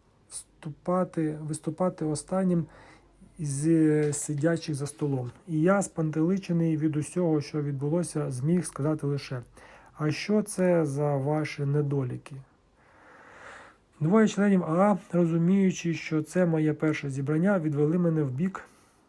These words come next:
сіли поруч і коротко роз'яснили мені суть їхньої програми. З того, що вони говорили, я запам'ятав дуже мало. Пам'ятаю, як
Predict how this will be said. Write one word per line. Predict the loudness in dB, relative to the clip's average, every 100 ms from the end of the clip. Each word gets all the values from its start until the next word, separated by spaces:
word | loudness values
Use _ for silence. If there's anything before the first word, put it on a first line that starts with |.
| -20
сіли | -16 0 2 2
поруч | 2 -2 0 -2 -8 _
і | -8
коротко | -2 0 0 -2 -2
роз'яснили | -2 -2 -4 -4 -2 0
мені | 0 -2 -4
суть | -4 -6 -6 -8
їхньої | -8 -6 -8
програми. | -6 -6 -4 -6 -10 -16 _ -20 -20 _
З | -20 -2
того, | 0 2
що | 0 2
вони | 2 2 2
говорили, | 0 2 2 2 2 2
я | 2 2 0
запам'ятав | -4 -4 -4 0 0 0
дуже | -4 -4 -2 -2
мало. | 0 0 -2 -6 -12 _
Пам'ятаю, | -4 -2 0 0 2 4 4
як | 2